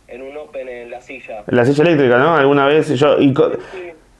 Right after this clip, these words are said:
Speaker 2: vos, necesito, voy, ¿puedo hacer algo totalmente narcisista?
Speaker 1: Eh, por supuesto.
Speaker 2: Además de todo lo que sí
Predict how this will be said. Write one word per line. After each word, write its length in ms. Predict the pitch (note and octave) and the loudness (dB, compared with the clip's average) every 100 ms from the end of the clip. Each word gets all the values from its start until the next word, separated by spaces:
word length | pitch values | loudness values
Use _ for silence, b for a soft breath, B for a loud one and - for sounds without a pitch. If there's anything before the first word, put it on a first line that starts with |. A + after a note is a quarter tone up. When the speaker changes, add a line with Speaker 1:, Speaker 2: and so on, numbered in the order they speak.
| _ - | _ 0
Speaker 2:
vos, 180 | D3 | 2
necesito, 680 | D3+ D#3+ D#3+ G3+ G#3+ G#3 F3+ | 4 2 2 2 2 4 4
voy, 140 | D#3+ F#3 | 4 2
¿puedo 240 | D#3+ G3 | 2 0
hacer 160 | G3 F#3 | 2 4
algo 160 | F3 D3+ | 4 4
totalmente 380 | C3+ D3 D#3 | 4 2 2
narcisista? 800 | C#3+ B2 A2+ A2 C#3+ F#3 C#3+ - - _ _ _ _ _ _ _ _ _ _ _ _ | 2 2 0 -2 0 0 0 -2 -16 _ _ _ _ _ _ _ _ _ _ _ _
Speaker 1:
Eh, 220 | B4 B4+ | -10 -10
por 140 | B2 A#2+ | -12 -16
supuesto. 380 | B2+ B2+ B2 A#2 | -12 -12 -4 0
Speaker 2:
Además 320 | A#2 A#2+ B2 | 2 4 4
de 100 | A#2 | 4
todo 220 | A2 A#2 | 4 2
lo 100 | G#2+ | 2
que 80 | G2+ | 0
sí 120 | A#2 | 0